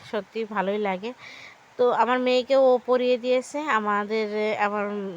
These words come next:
ছোটো জালকেও পরিয়ে দিয়েছে, মেজো জালকেও পরিয়ে দিয়েছে, এখন আমি পরছি। তারপরে দিনের বেলা তোমার আদা রসুন পে-, পেস্ট করা, পেঁয়াজ কাটা থেকে শুরু করে নারকেল ভাঙা সমস্ত কাজবাজ কমপ্লিট করেছি। এ, তেলের পিঠা বানাবো, সেজন্য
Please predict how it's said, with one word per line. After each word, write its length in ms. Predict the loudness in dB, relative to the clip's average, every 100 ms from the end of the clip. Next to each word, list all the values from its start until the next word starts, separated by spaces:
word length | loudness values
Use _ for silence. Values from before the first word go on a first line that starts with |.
| -12 -8
ছোটো 240 | -6 -4
জালকেও 360 | 0 0 0 -2
পরিয়ে 320 | 0 0 2
দিয়েছে, 220 | 2 0 -2
মেজো 200 | -4 -2
জালকেও 360 | -4 -4 -6
পরিয়ে 260 | -4 -2 -2
দিয়েছে, 220 | -2 -2
এখন 180 | -4 -2
আমি 200 | -6 -6 -10
পরছি। 360 | -12 -14 -14 -16 -16 -20 -20 -20 -20 -6
তারপরে 480 | 0 2 2 2 2 2 -2
দিনের 280 | -4 -2 -2
বেলা 220 | 0 0
তোমার 300 | -2 -2 -4 -4 -2 0 2
আদা 160 | 2 0
রসুন 360 | 0 -4 -6 -4
পে-, 420 | -2 0 0 -2 -2
পেস্ট 280 | -4 -4 -8
করা, 260 | -4 0 0 -2 -8 -20 -12
পেঁয়াজ 340 | 0 4 4 2 -4
কাটা 280 | -4 -4 -4
থেকে 300 | -6 -6 -6 -6
শুরু 260 | -4 -4 -4 -2
করে 160 | -2 0
নারকেল 420 | -2 -2 -2 -4
ভাঙা 320 | -4 -4 -4
সমস্ত 440 | -4 -4 -4 -4 -4
কাজবাজ 500 | -2 0 0 -2 -6 -4
কমপ্লিট 400 | -4 -4 -6 -8 -6
করেছি। 340 | -6 -6 -8 -12 -12 -18 -18 -18 -8
এ, 220 | -2 -2 0
তেলের 240 | 2 2 0
পিঠা 180 | 0 2
বানাবো, 300 | 2 2 0
সেজন্য 440 | -2 -2 -2 -2